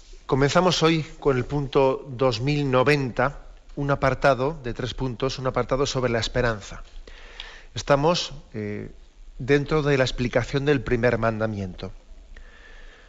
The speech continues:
Amarás al Señor con todo tu corazón. Y dentro de este primer mandamiento se hace un, un somero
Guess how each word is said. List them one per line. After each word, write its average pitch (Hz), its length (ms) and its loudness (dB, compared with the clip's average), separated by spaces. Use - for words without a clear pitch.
Amarás 120 320 -2
al 127 100 2
Señor 147 340 2
con 123 180 2
todo 131 240 4
tu 117 100 -4
corazón. 98 540 -2
Y 143 140 2
dentro 143 300 4
de 123 60 4
este 120 160 -2
primer 139 240 2
mandamiento 147 640 2
se 127 160 0
hace 131 320 0
un, 123 440 -2
un 135 160 -4
somero 127 680 2